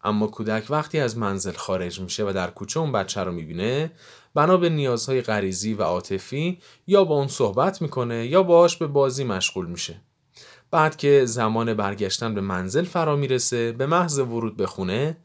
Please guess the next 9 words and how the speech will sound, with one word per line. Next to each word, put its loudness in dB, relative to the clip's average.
مادر 4
می‌پرسه: 2
"در 0
کوچه -4
با 2
چه -4
کسی -2
بازی -2
می‌کردی؟" -8